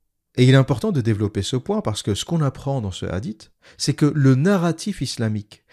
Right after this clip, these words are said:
qui raconte que la tribu du prophète Quraysh était des polythéistes, qui ne savaient rien, qui adoraient des idoles, et que Mohammed est venu leur faire découvrir la religion monothéiste, Allah, Dieu, le Dieu d'Abraham,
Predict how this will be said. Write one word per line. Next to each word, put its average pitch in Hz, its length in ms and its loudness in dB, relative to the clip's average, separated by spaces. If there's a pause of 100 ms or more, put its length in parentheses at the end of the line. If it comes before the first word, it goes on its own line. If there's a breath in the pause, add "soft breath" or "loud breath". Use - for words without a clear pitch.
(200 loud breath)
qui 147 140 2
raconte 143 480 2
que 147 100 0
la 123 140 0
tribu 147 420 -2
du 143 140 -6
prophète 127 560 -6
Quraysh 113 680 -4 (300 soft breath)
était 156 280 4
des 127 160 2
polythéistes, 147 840 0 (180 soft breath)
qui 135 160 -2
ne 131 40 0
savaient 139 440 2
rien, 123 340 2 (220 soft breath)
qui 139 180 2
adoraient 135 480 2
des 127 320 0
idoles, 117 400 0 (260 loud breath)
et 143 140 2
que 165 100 4
Mohammed 165 760 4
est 139 60 6
venu 139 360 0
leur 131 220 0
faire 117 260 -2
découvrir 143 920 -2 (240 soft breath)
la 113 140 0
religion 131 640 0
monothéiste, 117 840 -4 (300)
Allah, 127 560 4 (300)
Dieu, 120 420 0
le 107 140 -2
Dieu 117 180 -4
d'Abraham, 113 640 -4